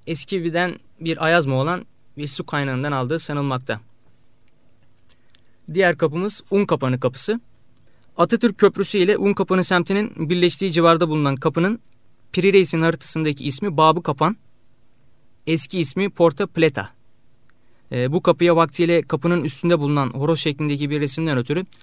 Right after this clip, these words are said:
Horozlu Kapı ismi de verilmiş. Burada bulunan ve içine çok fazla miktarda un depolayabilen büyük ve taştan bir un mağazası bulunuyordu ki bu nedenle bu mevkiye de Un Kapı'nın adı verilmiştir. Bir sonraki kapımız Cibali Kapısı.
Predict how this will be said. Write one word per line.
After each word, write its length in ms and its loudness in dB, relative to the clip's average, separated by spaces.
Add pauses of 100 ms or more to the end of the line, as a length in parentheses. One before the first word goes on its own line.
(220)
Horozlu 300 2
Kapı 400 -2
ismi 260 -4
de 100 -2
verilmiş. 460 -2 (880)
Burada 300 6
bulunan 320 2
ve 40 0
içine 260 -2
çok 200 -4
fazla 260 0
miktarda 420 -2
un 200 -2
depolayabilen 600 0 (240)
büyük 460 -2
ve 120 0
taştan 540 -2
bir 200 -4
un 100 -6
mağazası 520 0
bulunuyordu 380 -4
ki 240 -8
bu 120 -2
nedenle 320 -2
bu 60 -4
mevkiye 420 -2
de 140 0 (380)
Un 160 -4
Kapı'nın 280 -4
adı 220 -2
verilmiştir. 520 -2 (1700)
Bir 160 6
sonraki 380 4
kapımız 480 0
Cibali 380 6
Kapısı. 440 0